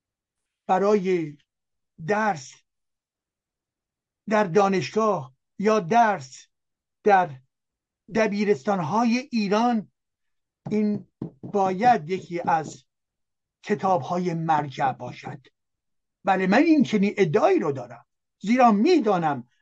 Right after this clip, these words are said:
ارزش این کتاب در کجاست. اندیشه ورزی‌ها درباره جامعه شناسی، فلسفه،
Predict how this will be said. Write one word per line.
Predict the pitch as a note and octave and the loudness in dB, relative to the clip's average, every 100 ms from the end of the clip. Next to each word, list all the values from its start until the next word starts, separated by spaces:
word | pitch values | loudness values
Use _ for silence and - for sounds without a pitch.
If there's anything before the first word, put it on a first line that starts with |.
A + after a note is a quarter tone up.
| - | -4
ارزش | G3+ F#3+ F3+ - | -2 -2 -6 -4
این | E3+ | -6
کتاب | D#3 C#3 C#3 | -6 -6 -6
در | B2+ B2 | -6 -8
کجاست. | - - - - - _ _ _ _ _ _ _ _ _ - | -12 -18 -20 -20 -20 _ _ _ _ _ _ _ _ _ 0
اندیشه | B3+ B3+ B3+ A#3 | 4 6 4 4
ورزی‌ها | A3+ G#3 F3+ F3+ F3 - _ _ - | 6 6 4 4 2 0 _ _ 0
درباره | G3+ F#3+ F#3+ G#3 G3 | 2 4 4 4 4
جامعه | G3+ G3 F#3 | 4 2 0
شناسی، | E3 F3+ F3 A3 F3 | -2 -2 -2 -2 -4
فلسفه، | C4 C4 E3+ C3+ G3 D#3+ | -4 -6 -6 0 0 0